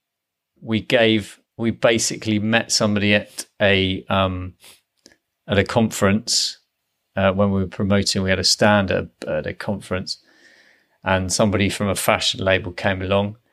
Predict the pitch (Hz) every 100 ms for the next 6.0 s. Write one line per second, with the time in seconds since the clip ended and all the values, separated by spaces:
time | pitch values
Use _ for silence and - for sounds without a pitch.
0 | _ _ _ _ _ - 98 98 95 95
1 | 101 92 90 - 101 98 - 110 107 107
2 | - 123 117 104 107 113 113 110 - 120
3 | 113 110 123 113 143 120 - 117 - 131
4 | 117 113 - - - - 127 - - 135
5 | 135 120 - 147 113 - 113 107 98